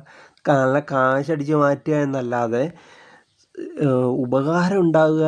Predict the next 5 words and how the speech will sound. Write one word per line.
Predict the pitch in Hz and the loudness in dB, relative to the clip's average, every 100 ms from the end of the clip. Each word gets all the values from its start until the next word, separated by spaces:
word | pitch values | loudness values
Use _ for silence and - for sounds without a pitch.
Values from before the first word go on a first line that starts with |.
| 156 156 | 0 0
എന്ന | 143 147 | 0 2
ലക്ഷ്യത്തിൽ | 135 127 - 151 151 - 147 170 - _ _ _ - | 2 -2 0 0 2 -2 -2 -4 -10 _ _ _ 0
ഒരു | 151 139 | 2 2
ബിസിനസ് | 131 127 127 160 175 180 | 0 -2 2 2 2 0
തുടങ്ങിയതാണ്, | 160 135 131 135 135 131 123 127 | 2 2 2 0 0 0 -2 -2